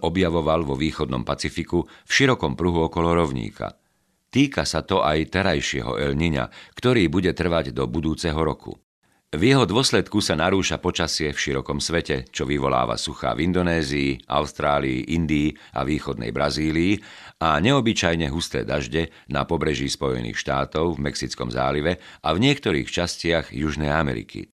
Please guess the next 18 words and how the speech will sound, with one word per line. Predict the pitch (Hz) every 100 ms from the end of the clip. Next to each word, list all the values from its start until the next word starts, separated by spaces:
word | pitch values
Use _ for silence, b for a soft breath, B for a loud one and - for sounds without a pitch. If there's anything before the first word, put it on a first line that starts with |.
| -
Znižuje | 78 120 127 95 76
tiež | - 76 76
teplotu | - 73 65 69
vody | 65 60
v | - 92
Karibiku | 98 90 87 90 - B
a | - 73
Atlantickom | 71 69 67 64 64 67
oceáne | 67 80 78 87 101 B B B B
a | 82
tak | 92 78 -
vplýva | 127 143 120
na | 87 65
vytváranie | 104 92 90 85 80 78 87
a | - 64
mohutnosť | 69 110 107 - 58 53
hurikánov | 73 92 - 76 78 82
v | 80